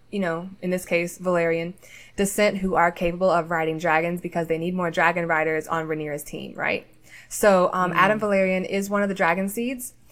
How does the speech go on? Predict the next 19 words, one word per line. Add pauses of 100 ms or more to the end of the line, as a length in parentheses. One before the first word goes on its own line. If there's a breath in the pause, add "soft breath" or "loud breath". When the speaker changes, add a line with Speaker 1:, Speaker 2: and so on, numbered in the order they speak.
(280 loud breath)
Speaker 1:
Um, (1000)
supposedly, (220)
he's
one
of
Laenor's
kids,
but
it's
rumored
he's
one
of
Corlys's
kids. (340 loud breath)
So,
um,
he's
actually